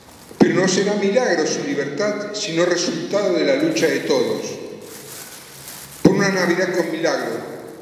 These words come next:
como se ha dicho a lo largo y a lo ancho de la historia de la humanidad, expondremos una vez más este grito necesario. Libertad a los encarcelados, libertad a Milagro Sala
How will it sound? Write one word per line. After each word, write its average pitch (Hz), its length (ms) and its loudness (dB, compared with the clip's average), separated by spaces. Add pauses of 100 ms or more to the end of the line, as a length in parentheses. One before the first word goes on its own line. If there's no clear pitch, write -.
(140)
como 156 200 -4
se 156 140 0
ha 151 40 4
dicho 185 280 2
a 151 40 4
lo 147 120 4
largo 190 300 4
y 160 80 4
a 151 80 4
lo 165 80 4
ancho 180 240 0
de 151 80 2
la 147 60 0
historia 180 500 2
de 160 80 4
la 147 80 2
humanidad, 156 540 0 (540)
expondremos 180 680 0
una 160 300 0
vez 156 260 0
más 202 260 -2 (160)
este 147 240 -2
grito 165 320 0
necesario. 110 800 0 (480)
Libertad 175 540 4
a 208 40 2
los 185 200 2
encarcelados, 156 960 0 (580)
libertad 151 500 2
a 147 40 0
Milagro 143 400 2
Sala 196 380 4